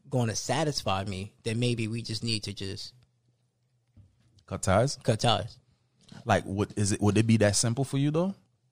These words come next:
Speaker 2: Just say, you know, you've been with somebody for, like, five years.
Speaker 1: It wouldn't, but I know how, I know how it would get.
Speaker 2: Mm-hmm.
Speaker 1: So it's like, so unless you cool with being in a,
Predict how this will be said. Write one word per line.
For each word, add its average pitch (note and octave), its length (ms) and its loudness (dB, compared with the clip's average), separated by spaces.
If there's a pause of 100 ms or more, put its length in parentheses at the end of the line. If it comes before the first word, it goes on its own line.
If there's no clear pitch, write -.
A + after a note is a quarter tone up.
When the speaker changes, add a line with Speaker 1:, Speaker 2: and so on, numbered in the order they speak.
Speaker 2:
Just C3 140 -2
say, D3+ 60 -2
you B2+ 100 -2 (120)
know, C3+ 120 2
you've C3 100 4
been B2 180 4
with A#2+ 80 2
somebody A#2+ 260 2
for, G#2+ 80 -6
like, G2+ 120 0
five G2 280 6
years. F2+ 360 -4 (1500)
Speaker 1:
It F#3+ 160 12
wouldn't, E3 380 10 (160)
but C3+ 180 6
I C#3+ 120 6
know C#3+ 200 4
how, A#2+ 360 0
I B2+ 100 0
know C3 180 2
how A2 260 0
it G#2+ 40 -2
would G#2+ 120 -6
get. C3+ 300 0
Speaker 2:
Mm-hmm. - 480 -20
Speaker 1:
So B2 280 2
it's B2+ 160 0
like, A2+ 360 -2
so - 340 4 (120)
unless E3+ 380 6
you F#3+ 120 6
cool G#3 320 8
with E3 140 4
being F3 300 4
in D#3 180 2
a, A#2+ 360 2